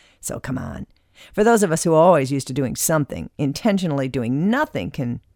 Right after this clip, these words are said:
make your skin <laughs> kinda crawl. Ironic, right? So you may have to ease into it. If you start with taking a few minutes each day to, well, do nothing, except to wait through the antsy stage, then work up to longer stretches.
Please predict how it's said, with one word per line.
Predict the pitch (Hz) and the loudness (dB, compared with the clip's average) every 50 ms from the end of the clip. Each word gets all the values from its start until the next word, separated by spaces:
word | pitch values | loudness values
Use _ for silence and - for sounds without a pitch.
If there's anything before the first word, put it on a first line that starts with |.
| _ _ _ - | _ _ _ -6
make | 127 127 - | -6 -6 -4
your | - 113 | -6 -6
skin | - - - - 202 180 185 | -6 -6 -4 -2 0 0 0
<laughs> | |
kinda | - - 185 156 135 131 120 | 0 2 0 0 0 -2 -6
crawl. | - - - 143 139 143 151 151 139 131 - _ - | -8 -6 -2 0 2 2 2 2 2 -2 -6 _ -8
Ironic, | - 139 143 151 160 175 165 135 - | -4 -2 0 2 2 2 0 -2 -2
right? | 135 131 135 127 131 - - - - - - - - | -2 -2 -2 -2 -2 -6 -12 -20 -20 -20 -20 -12 -6
So | - 294 | -2 0
you | 294 311 | 0 0
may | 359 427 | 0 0
have | 403 - - | -2 -2 -2
to | 202 - _ - | -4 -6 _ -4
ease | 196 196 196 185 175 151 - | -2 0 2 0 0 -2 -2
into | - 156 151 156 156 - 117 - | -2 -2 0 0 -2 -4 -6 -10
it. | - - - - _ _ _ _ _ _ _ - | -10 -14 -18 -20 _ _ _ _ _ _ _ -2
If | 196 214 | 0 0
you | 254 | 0
start | - - - 311 311 - - | 0 0 0 0 0 2 0
with | 214 196 - | -2 -4 -2
taking | - - 196 180 - 156 143 | -2 -2 -2 -2 -2 -2 -2
a | 139 | -2
few | - - - - 226 254 254 240 | -4 -8 -6 0 2 4 4 4
minutes | 208 185 160 143 - - 151 | 4 2 2 0 -2 -2 -4
each | 143 135 - - | -4 -4 -6 -4
day | - 156 143 143 147 | -4 -2 -2 -2 -2
to, | - 139 127 127 123 120 - _ _ _ _ | -4 -4 -4 -4 -6 -8 -12 _ _ _ _
well, | - - 131 107 - - - - | -8 -6 -6 -6 -6 -8 -12 -14
do | - 110 113 104 - 117 - _ _ _ _ - | -12 -10 -10 -10 -10 -12 -16 _ _ _ _ -4
nothing, | - 143 190 202 - 127 104 107 139 165 - _ _ _ _ _ _ - | -2 -2 -2 -2 -4 -6 -6 -6 -6 -6 -8 _ _ _ _ _ _ -12
except | 151 139 - 151 - - _ - | -10 -4 -4 -4 -4 -4 _ -8
to | 139 127 | -6 -4
wait | 143 139 - - | -2 -4 -4 -6
through | - - 120 117 | -10 -12 -10 -8
the | 117 113 - _ | -8 -10 -8 _
antsy | 143 147 151 147 - - - | -2 -2 -2 -2 -4 -8 -12
stage, | - - 120 110 104 123 - - - _ _ _ _ _ | -10 -10 -8 -8 -8 -10 -10 -14 -20 _ _ _ _ _
then | - 151 156 156 | -4 -2 -2 0
work | 147 143 - - | -2 -2 -2 -4
up | 113 - - | -8 -8 -8
to | - - | -10 -8
longer | 123 143 147 143 143 139 107 - | -4 -2 0 0 0 -2 -4 -6
stretches. | - - - - 131 131 143 - - - - 165 - | -10 -10 -6 -4 -4 -4 -4 -4 -8 -10 -10 -10 -10